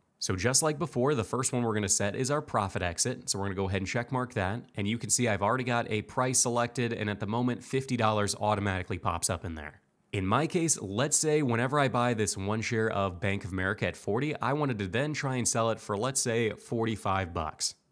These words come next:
Now, finally, the next one I'm gonna do is my stop loss target, and I'm gonna go ahead and change this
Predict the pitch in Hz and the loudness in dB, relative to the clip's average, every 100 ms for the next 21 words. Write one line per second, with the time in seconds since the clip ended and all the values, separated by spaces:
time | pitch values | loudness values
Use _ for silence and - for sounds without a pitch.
0 | _ _ - 92 87 117 123 127 107 104 | _ _ -2 -2 2 2 4 2 2 2
1 | 135 - 127 123 120 110 170 170 120 104 | 2 2 2 2 0 0 -2 0 0 0
2 | 98 90 - 131 127 110 107 101 - 95 | 0 0 0 -2 -4 -2 2 2 2 2
3 | 98 151 - 110 127 147 135 123 113 104 | 0 -2 -2 -2 0 0 2 2 0 0
4 | 117 113 98 107 98 | -2 -2 0 2 2